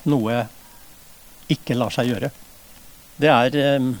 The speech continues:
igjen seriøse folk i gang med dette. Han som, eh, står bak Teslaen, for eksempel. <clears throat> Tesla-bilen. Han er jo en, eh,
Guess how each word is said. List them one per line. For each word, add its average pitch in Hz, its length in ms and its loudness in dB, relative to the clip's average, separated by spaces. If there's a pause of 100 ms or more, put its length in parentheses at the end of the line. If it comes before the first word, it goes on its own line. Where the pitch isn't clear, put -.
(1120)
igjen 156 380 2
seriøse 147 500 -2
folk - 320 -6
i 139 160 0
gang 107 200 -4
med 131 140 -4
dette. 151 180 -4
Han 151 200 0
som, 143 360 -2
eh, 139 180 -4 (840)
står 131 280 0
bak 117 280 0
Teslaen, 131 520 -2
for 165 160 -4
eksempel. - 360 -6 (340)
<clears throat> 156 520 2
Tesla-bilen. 123 640 -4 (1500)
Han 139 180 -2
er 147 120 2
jo 135 140 -2
en, 139 200 -4
eh, 135 480 -6